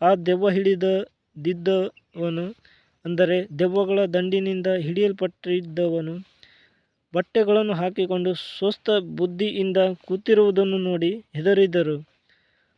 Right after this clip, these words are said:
ನಡೆದ ಸಂಗತಿಯನ್ನು ನೋಡಿದವರು ಆ ದೆವ್ವ ಹಿಡಿದವನಿಗೆ ಹೀಗೆ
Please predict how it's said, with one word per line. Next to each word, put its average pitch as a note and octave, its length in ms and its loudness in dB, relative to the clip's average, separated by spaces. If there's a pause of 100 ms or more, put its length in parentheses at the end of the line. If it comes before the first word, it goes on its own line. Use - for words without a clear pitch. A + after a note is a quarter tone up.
(120)
ನಡೆದ G3 360 4
ಸಂಗತಿಯನ್ನು G3+ 760 0 (180)
ನೋಡಿದವರು F3+ 1040 2 (260)
ಆ F3+ 100 4 (160)
ದೆವ್ವ F#3+ 300 2
ಹಿಡಿದವನಿಗೆ F#3 1500 0 (200)
ಹೀಗೆ A3 400 -2